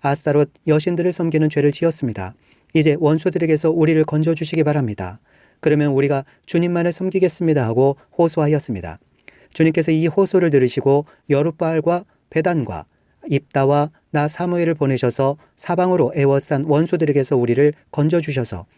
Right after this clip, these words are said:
안전하게 살 수 있도록 하셨습니다. 그런데도 암몬 왕 나하스가 우리를 치러 오자 주 하나님이 우리의 왕인데도 그것을 보았을 때에 당신들은 "안 되겠습니다.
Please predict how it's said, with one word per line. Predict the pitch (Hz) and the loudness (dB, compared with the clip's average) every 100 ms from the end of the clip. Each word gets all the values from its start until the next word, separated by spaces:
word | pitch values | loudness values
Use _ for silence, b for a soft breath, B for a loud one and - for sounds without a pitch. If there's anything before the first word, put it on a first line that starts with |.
| _ | _
안전하게 | 135 131 135 131 135 | -2 0 2 2 0
살 | 165 | -2
수 | 165 - | -6 -4
있도록 | 156 156 151 156 - | -4 2 2 0 -4
하셨습니다. | 156 160 - 101 85 98 _ _ _ _ _ _ _ _ B B B B | -6 -6 -6 -8 -10 -16 _ _ _ _ _ _ _ _ B B B B
그런데도 | 151 151 147 143 | 0 2 2 2
암몬 | 123 139 139 | 0 0 0
왕 | 135 127 - - | -2 -2 -8 -6
나하스가 | 139 156 165 - 175 | -2 -2 -2 -4 0
우리를 | 156 160 156 | 2 2 2
치러 | 156 - 175 | 0 0 2
오자 | 127 135 139 b b | 2 2 0 b b
주 | - 170 | -2 0
하나님이 | 160 190 185 175 175 | 0 -2 -2 0 2
우리의 | 160 170 165 170 | 2 4 2 2
왕인데도 | 143 127 120 120 135 139 - b b | 2 2 0 0 2 0 0 b b
그것을 | 160 180 175 | 0 2 2
보았을 | 151 160 170 185 165 | 0 2 0 0 -4
때에 | 156 131 147 | 0 2 2
당신들은 | 123 127 123 113 135 151 b b | -2 -4 -2 2 0 0 b b
"안 | 139 151 | 0 2
되겠습니다. | 165 170 - 170 151 95 | 2 0 -2 -2 -2 -4